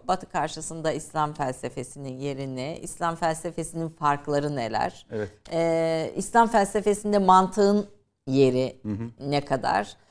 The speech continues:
Speaker 1: Ee, buradaki temel taşlar kimler diyerek bütün sorularımı sordum. Başlayın. Nereden isterseniz oradan başlayın.
Speaker 2: Aslında çok iyi, geniş bir şey oldu. Ee,
Speaker 1: Evet.
Speaker 2: e, şunu,
Speaker 1: Daraltırız
Speaker 2: şunu
Speaker 1: hocam.
Speaker 2: söyleyebiliriz. Ee,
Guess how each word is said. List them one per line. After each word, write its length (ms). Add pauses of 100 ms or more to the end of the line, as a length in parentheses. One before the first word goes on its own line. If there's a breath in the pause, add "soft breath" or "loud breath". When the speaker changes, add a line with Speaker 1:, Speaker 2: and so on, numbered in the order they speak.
(180)
Speaker 1:
Ee, 200
buradaki 440
temel 400
taşlar 480
kimler 460
diyerek 380
bütün 180
sorularımı 480
sordum. 560
Başlayın. 480
Nereden 300
isterseniz 540
oradan 340 (120)
başlayın. 320
Speaker 2:
Aslında 120
çok 300
iyi, 220
geniş 320
bir 60
şey 320
oldu. 300 (120)
Ee, 180
Speaker 1:
Evet. 200 (560)
Speaker 2:
e, 300
şunu, 100
Speaker 1:
Daraltırız 500
Speaker 2:
şunu 100
Speaker 1:
hocam. 100
Speaker 2:
söyleyebiliriz. 400 (380)
Ee, 340